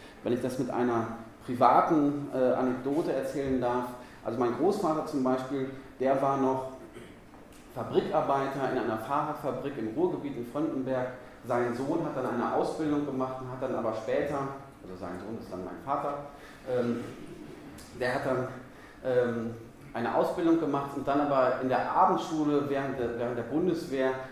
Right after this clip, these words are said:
dann noch ein F-H-Studium abgeschlossen und war dann später Elektroingenieur und war dann am Ende seiner Laufbahn leitender Angestellter in einem größeren Elektrounternehmen.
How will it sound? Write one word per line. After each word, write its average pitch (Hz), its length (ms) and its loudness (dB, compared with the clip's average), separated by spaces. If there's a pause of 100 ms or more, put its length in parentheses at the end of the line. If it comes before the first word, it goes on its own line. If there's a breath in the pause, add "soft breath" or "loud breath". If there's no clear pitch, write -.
dann 131 100 4
noch 127 180 2
ein 127 120 0
F-H-Studium 113 720 -4
abgeschlossen 101 640 -6
und - 120 -6
war 104 120 2
dann 101 120 0
später 113 540 0
Elektroingenieur 117 880 0 (300 loud breath)
und 117 100 -2
war 117 120 4
dann 117 220 0
am 117 200 0
Ende 156 260 6
seiner 131 220 2
Laufbahn 110 580 2
leitender 110 440 0
Angestellter 104 540 -2
in 98 80 -4
einem 95 240 -4
größeren 107 280 -2
Elektrounternehmen. 85 840 -6